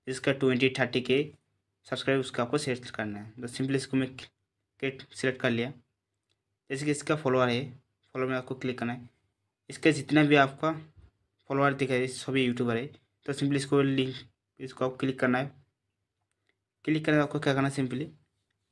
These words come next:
इसको मैसेज वाले ऑप्शन आपको जाना है। तो सबसे आपको ध्यान से देखना है, इसमें आपको क्या करना है, simply आपको इसमें आपको टाइप करना है। आपको क्या लिखना है, आपको सबसे पहले आपको लिखना है, "भाई मेरे चैनल में क्या क्या कमी है, आप प्लीज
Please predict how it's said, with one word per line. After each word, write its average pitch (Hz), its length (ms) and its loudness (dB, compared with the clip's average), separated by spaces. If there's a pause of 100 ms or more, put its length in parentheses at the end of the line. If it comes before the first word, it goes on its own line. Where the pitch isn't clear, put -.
(1040)
इसको - 200 -2
मैसेज 139 340 2
वाले 135 140 2
ऑप्शन 131 220 0
आपको 127 180 -2
जाना 110 200 0
है। 107 140 -10 (2250)
तो - 80 -16
सबसे 151 240 2
आपको 147 140 0
ध्यान 123 220 2
से 131 120 2
देखना 117 240 0
है, 123 40 0
इसमें 135 180 0
आपको 143 140 -2
क्या 135 160 4
करना 123 180 0
है, 120 60 -8
simply 131 240 0
आपको 139 400 -2 (140)
इसमें 131 220 -2
आपको 135 140 -2
टाइप 123 280 2
करना 117 200 0
है। 147 160 -8 (840)
आपको 147 180 -2
क्या 147 220 6
लिखना 135 300 2
है, 131 60 4
आपको 147 320 -2
सबसे 139 300 -6
पहले 131 60 2
आपको 131 140 -4
लिखना 123 240 -2
है, 143 100 -8 (540)
"भाई 135 160 2
मेरे 135 200 4
चैनल 135 200 0
में 135 160 2
क्या 131 160 4
क्या 131 140 0
कमी 123 260 0
है, 127 60 0
आप 123 220 -4 (140)
प्लीज - 420 -6